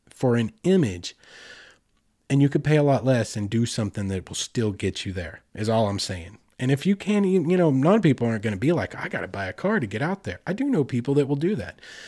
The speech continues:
But most people aren't gonna be like that. You can make whatever you have work. You wanna go biking? There are things, racks that you can put on trunks of cars, and I see it all the time out there, and nobody bats an eye. You're not gonna look like an idiot if you go out like that.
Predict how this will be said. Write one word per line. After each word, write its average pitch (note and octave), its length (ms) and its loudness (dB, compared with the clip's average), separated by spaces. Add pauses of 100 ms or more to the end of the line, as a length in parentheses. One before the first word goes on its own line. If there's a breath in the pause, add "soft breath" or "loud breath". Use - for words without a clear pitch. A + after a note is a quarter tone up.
(320 loud breath)
But F3+ 240 0
most C4 220 4
people G3 240 4
aren't D3 120 6
gonna C3+ 120 4
be D#3+ 160 4
like G#3 160 2
that. - 260 -8
You E3+ 140 4
can A3+ 160 4
make C3+ 200 4
whatever A#2 360 2
you G2 140 -2
have A2+ 340 -4
work. F#2 340 -8 (180)
You F#2+ 100 -8
wanna G#2+ 100 -4
go A#2 120 0
biking? D3+ 500 4 (400)
There A#2 160 2
are A2 60 -6 (480)
things, D#3 420 4
racks A#2+ 440 0
that - 200 -6
you C#3 80 4
can A#2 140 -2
put D3+ 160 0
on C3 160 0
trunks C3+ 360 -2
of A#2+ 80 -8
cars, C3+ 340 0
and G2+ 100 -4
I F2 40 -6
see C3 320 -2
it - 180 -8 (140)
all B2 200 2
the A2+ 120 -4
time A2 320 -2
out F2+ 180 -6
there, G2 160 -2
and F#2 160 -4
nobody G#2+ 380 0
bats F#2+ 400 -4
an F#2+ 80 -8
eye. F2 240 -12 (520 loud breath)
You're A#2+ 160 -2
not C3 320 4
gonna A#2+ 200 0
look A2 220 -2
like G#2+ 180 -4
an F#2+ 100 -4
idiot G2 320 -4
if - 140 -10
you G2 80 -4
go F#2+ 180 -2
out F#2+ 180 -2
like F2+ 260 -12
that. F#2 200 -12